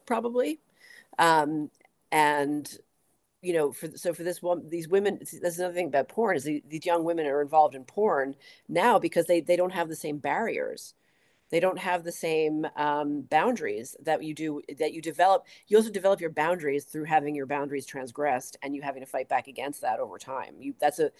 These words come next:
it's like a muscle you develop over time. And when you're young, you're like, "Oh, it's okay. I mean, I think that's fine."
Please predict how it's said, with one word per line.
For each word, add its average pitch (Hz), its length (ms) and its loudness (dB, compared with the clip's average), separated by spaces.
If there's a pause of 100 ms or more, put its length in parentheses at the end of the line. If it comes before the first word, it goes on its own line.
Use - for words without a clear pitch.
(180)
it's - 120 -10
like 165 120 4
a 151 60 0
muscle 147 360 0
you 135 120 -6
develop 127 420 0
over 117 200 -8
time. 139 420 -6 (300)
And 147 100 -4
when 160 100 4
you're 156 120 -2
young, 170 240 4
you're 147 100 -2
like, 135 180 2
"Oh, 269 120 0
it's 370 160 -2
okay. 233 360 0
I - 60 -2
mean, 226 140 -2
I 214 80 -2
think 254 180 -6
that's 196 160 -6
fine." 151 480 -6